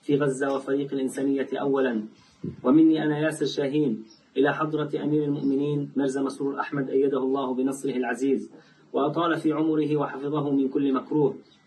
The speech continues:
وإلى جميع إخوتي وأخواتي أبناء الجماعة الإسلامية الأحمدية في كل مكان،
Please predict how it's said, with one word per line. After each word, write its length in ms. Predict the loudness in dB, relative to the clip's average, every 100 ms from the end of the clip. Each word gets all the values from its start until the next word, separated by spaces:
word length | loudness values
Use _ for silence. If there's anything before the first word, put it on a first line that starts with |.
| -12 0
وإلى 280 | 4 4 4
جميع 420 | 2 0 -2 -4
إخوتي 360 | -2 -2 0
وأخواتي 680 | -2 -2 -4 -2 -2 -2 -2
أبناء 260 | -2 -2 -2
الجماعة 420 | -2 0 0 -2
الإسلامية 480 | -4 -6 -2 0 0
الأحمدية 680 | -2 -2 -2 0 0 0 -2 -10 _ _
في 100 | -2
كل 280 | 2 6 6
مكان، 500 | 6 2 0 0 -2